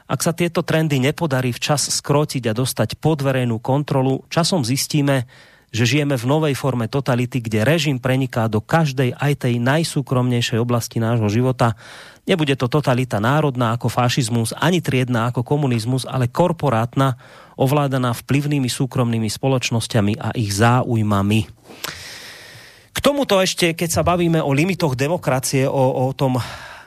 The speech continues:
že teda naša demokracia naráža na nejaké svoje mantinely a ukazuje sa ako možno už neefektívny spôsob vládnutia, tak toto je jedna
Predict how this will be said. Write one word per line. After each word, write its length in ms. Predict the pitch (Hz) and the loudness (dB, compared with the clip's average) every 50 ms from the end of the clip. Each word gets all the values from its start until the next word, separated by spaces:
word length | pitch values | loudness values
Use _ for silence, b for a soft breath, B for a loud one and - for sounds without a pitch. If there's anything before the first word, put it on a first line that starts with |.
| B B B - | B B B -8
že 180 | 120 131 127 - - - | -8 -8 -8 -8 -14 -6
teda 160 | - 120 127 127 | -4 -2 0 2
naša 400 | 127 135 131 - 143 127 113 - | 0 0 0 0 0 0 0 0
demokracia 720 | 117 127 139 160 156 - - 127 123 - - 127 117 113 | -2 0 0 0 0 0 0 0 0 0 0 0 0 2
naráža 560 | 120 127 139 139 139 123 120 120 113 127 117 | 2 2 4 2 2 2 0 0 0 0 0
na 80 | 117 120 | 0 0
nejaké 400 | 120 120 117 120 117 - 117 - | 0 0 0 -2 -2 -2 -2 -2
svoje 480 | - - 127 123 120 117 117 110 98 - - | 0 0 2 2 4 4 2 0 -2 -2 0
mantinely 720 | 120 123 151 170 156 - 135 120 117 117 120 120 117 120 120 - _ _ _ _ _ _ _ _ - - | 0 2 2 2 2 0 0 0 0 0 0 -2 -2 -4 -6 -8 _ _ _ _ _ _ _ _ -6 -2
a 80 | 113 | -2
ukazuje 400 | 131 131 - 139 127 123 135 127 | -2 -2 0 -2 -2 0 0 -2
sa 240 | 120 - - 113 117 | -2 0 0 0 0
ako 160 | 120 - 123 | 0 0 -2
možno 240 | 123 131 120 127 127 143 147 | 0 0 0 -2 -2 -2 -2
už 160 | 127 - - | -2 -4 -2
neefektívny 720 | 147 147 165 156 135 - 127 120 - - 127 123 123 120 | 0 0 0 0 0 -2 -4 -6 -2 -2 -2 0 0 -2
spôsob 480 | 120 - - - 135 131 - 139 120 113 | -4 -4 -4 -4 -4 -2 0 -2 -2 0
vládnutia, 720 | 110 117 113 120 123 135 147 139 - - 151 151 151 - - _ _ _ _ _ _ _ _ _ _ _ _ _ _ _ _ _ B B B B B B B B B B B | 2 2 2 2 2 2 0 0 0 0 0 0 0 -2 -8 _ _ _ _ _ _ _ _ _ _ _ _ _ _ _ _ _ B B B B B B B B B B B
tak 320 | - 127 123 123 - - - - - - | -2 0 0 0 -4 -12 -20 -8 -2 0
toto 240 | 165 151 - 156 | 0 2 2 0
je 100 | 147 143 | 0 2
jedna 160 | 143 143 139 | 0 0 0